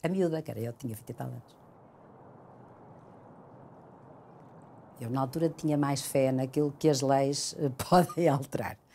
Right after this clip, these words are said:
Eh, e achava que mais coisas se modificariam, porque as leis passavam a dizer outras coisas. E, e, e hoje sei muito bem, ou aprendi muito bem, ou fui aprendendo, ou levada a aprender,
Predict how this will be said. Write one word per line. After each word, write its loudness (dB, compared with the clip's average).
Eh, 4
e 6
achava 4
que -2
mais 2
coisas 0
se -2
modificariam, 4
porque -4
as 0
leis 4
passavam 2
a 2
dizer 2
outras 0
coisas. -2
E, 2
e, -12
e -6
hoje -6
sei 2
muito -2
bem, 4
ou -4
aprendi -2
muito -2
bem, 4
ou -14
fui -4
aprendendo, 2
ou -4
levada 4
a 8
aprender, 2